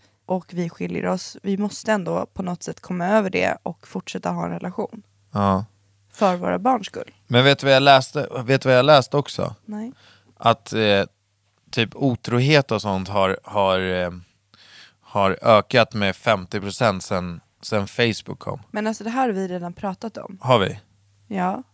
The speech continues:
Speaker 1: Eller vi kanske inte har pratat om det i podden. Men du, du säger alltid det.
Speaker 2: Ja, men förstår inte du det?
Speaker 1: Jo, alltså det är ju,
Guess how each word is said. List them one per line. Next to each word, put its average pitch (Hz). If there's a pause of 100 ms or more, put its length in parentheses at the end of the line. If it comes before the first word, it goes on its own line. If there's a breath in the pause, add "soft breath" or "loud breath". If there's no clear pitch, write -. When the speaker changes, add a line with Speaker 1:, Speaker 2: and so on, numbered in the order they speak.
(140)
Speaker 1:
Eller 214
vi 196
kanske 226
inte 220
har 196
pratat 190
om 185
det 185
i -
podden. - (360)
Men 208
du, 208
du 220
säger 208
alltid 190
det. - (280)
Speaker 2:
Ja, 147
men 143
förstår 147
inte 98
du 101
det? 101 (280)
Speaker 1:
Jo, 240
alltså 254
det 240
är 247
ju, 240